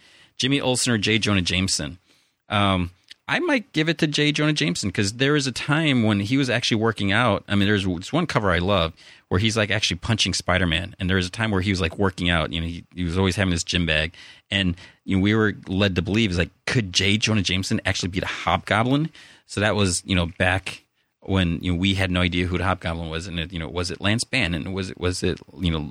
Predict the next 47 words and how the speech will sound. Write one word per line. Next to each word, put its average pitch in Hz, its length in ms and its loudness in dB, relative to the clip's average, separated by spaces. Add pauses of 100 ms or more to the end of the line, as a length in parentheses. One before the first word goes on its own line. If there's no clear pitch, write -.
(140)
Lefty 101 340 -4
Donovan? 82 560 0
Was 90 180 -4
it 80 120 -6
Ned 98 260 0
Leeds? 87 400 0
You 87 60 -2
know, 82 60 -2
you 87 140 0
didn't 101 120 2
know 101 120 2
who 101 140 2
it 71 80 -2
was, 90 380 0 (440)
and 98 140 0
they, 107 120 2
you 101 180 0
know, 95 60 2
we 90 140 2
were, 113 180 0 (880)
they 117 180 -4
were 147 100 2
trying 165 200 2
to 156 60 -2
trick 160 200 0
us 123 160 2
into 117 140 2
thinking 120 240 2
it 117 180 2
was 107 140 2
Jameson, 117 460 0
'cause 85 200 -4 (100)
why 104 300 0
is 123 140 0
all 120 100 2
of 120 60 0
a 123 40 0
sudden 120 200 0
he's 117 180 2
working 117 300 -2
out? 113 100 -6
So 110 80 -2
maybe 220 520 2 (320)
he 214 100 -2
could 156 260 -2
do 90 120 4
it. 78 120 -2